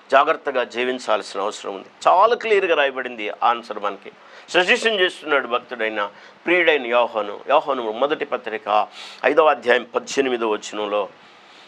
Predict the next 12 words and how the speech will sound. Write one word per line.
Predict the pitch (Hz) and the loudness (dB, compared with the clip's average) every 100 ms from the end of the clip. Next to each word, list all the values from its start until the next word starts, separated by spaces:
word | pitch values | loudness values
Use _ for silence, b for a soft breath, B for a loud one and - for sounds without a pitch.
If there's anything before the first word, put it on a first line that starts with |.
| B - | B -2
"ఎవడు | 113 127 | 0 0
దేవుని | 117 135 143 143 | 2 2 2 -2
మూలంగా | 127 120 113 110 | -2 -2 -2 -4
పుట్టాడో, | 107 104 107 98 98 90 | -8 -10 -8 -8 -10 -6
దేవుని | 110 139 139 | 2 2 2
మూలంగా | 135 123 123 117 | 0 0 0 -2
పుట్టినవాడు | 117 107 113 110 107 | -6 -10 -6 0 0
పాపం | 98 110 110 113 101 95 | 2 2 2 -2 -6 -6
చేయడు, | 98 90 90 - b b | -8 -8 -16 -20 b b
ఎందుకంటే | 127 147 135 113 | -4 0 0 0
వాడు | 107 113 110 | 0 -2 0
తన్ను | 110 107 | -4 -4